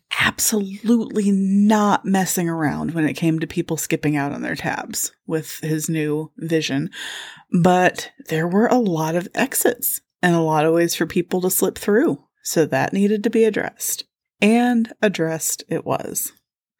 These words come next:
Barney made sure that most of those doors were locked. And even better, some of them he hid in fancy drapery.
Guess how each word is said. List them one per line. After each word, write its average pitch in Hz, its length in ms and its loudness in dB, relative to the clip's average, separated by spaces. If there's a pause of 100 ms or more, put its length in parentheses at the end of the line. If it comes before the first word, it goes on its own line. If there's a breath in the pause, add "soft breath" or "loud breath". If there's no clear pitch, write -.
(340 soft breath)
Barney 262 260 6
made 214 200 4
sure 165 200 0
that - 160 0
most 175 260 0
of 220 100 0
those 175 200 0
doors 165 300 -6
were 175 100 -2
locked. 190 440 -4 (640)
And 170 120 0
even 165 220 0
better, 226 280 4
some 214 260 2
of 226 80 0
them 196 140 2
he 196 140 4
hid 202 300 2
in 190 160 -2
fancy 185 360 -6
drapery. 196 560 -4